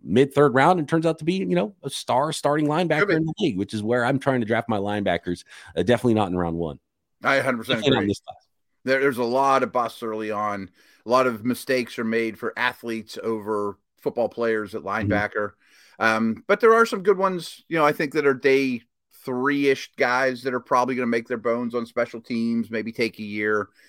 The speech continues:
Speaker 2: And that might be the path this year to, to get your backer. And, and I got two names there I like there as well.
Speaker 1: Okay, what do you got?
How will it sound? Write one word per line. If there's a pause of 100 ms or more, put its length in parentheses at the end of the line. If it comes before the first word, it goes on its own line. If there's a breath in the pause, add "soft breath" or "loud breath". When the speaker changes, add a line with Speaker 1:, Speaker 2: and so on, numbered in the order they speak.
(180 soft breath)
Speaker 2:
And
that
might
be
the
path
this
year
to,
to
get
your
backer. (220)
And,
and
I
got (140)
two
names
there
I
like
there
as
well. (260)
Speaker 1:
Okay,
what
do
you
got?